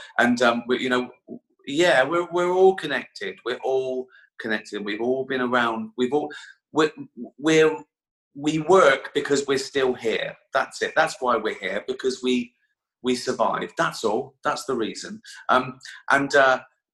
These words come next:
to, uh, cats, for example. Cats are the only animals that domesticated themselves. They just wandered into civilization and said, "Feed me." They're incredible as well, because their meow,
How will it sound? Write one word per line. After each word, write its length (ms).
to, 100
uh, 40
cats, 360
for 120
example. 600
Cats 760
are 80
the 160
only 180
animals 840
that 120
domesticated 680
themselves. 680
They 140
just 220
wandered 560
into 220
civilization 840
and 140
said, 240
"Feed 400
me." 240
They're 200
incredible 680
as 140
well, 300
because 680
their 260
meow, 720